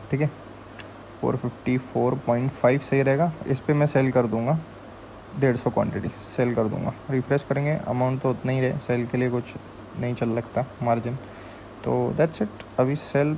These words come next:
पे हम करेंगे, हम करेंगे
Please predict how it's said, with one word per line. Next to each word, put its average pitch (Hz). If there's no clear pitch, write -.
पे 156
हम 135
करेंगे, 120
हम 127
करेंगे 135